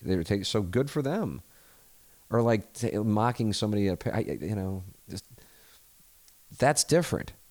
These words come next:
But going, "You know what? We have a problem here." And I think a lot of people do have an interest in getting healthy, but there's misinformation, intentional misinformation out there.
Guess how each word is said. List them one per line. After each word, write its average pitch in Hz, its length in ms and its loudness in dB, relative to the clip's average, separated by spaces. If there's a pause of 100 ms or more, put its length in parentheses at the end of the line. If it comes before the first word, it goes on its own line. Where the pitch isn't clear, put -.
(100)
But 107 140 -4
going, 127 220 4
"You 143 60 4
know 156 100 2
what? 156 180 2
We 151 80 2
have 202 80 0
a 110 60 -2
problem 151 520 0
here." 85 340 -8 (380)
And 113 100 0
I 135 60 2
think 135 160 2
a 123 40 4
lot 123 140 6
of 120 80 2
people 123 260 0
do 110 300 2
have 90 220 4
an 80 60 0
interest 98 380 -2
in 95 80 0
getting 90 220 2
healthy, 113 520 -4 (1000)
but 98 160 0
there's 98 180 2
misinformation, 120 1080 4
intentional 98 1000 0
misinformation 113 840 0
out 71 220 -6
there. - 260 -8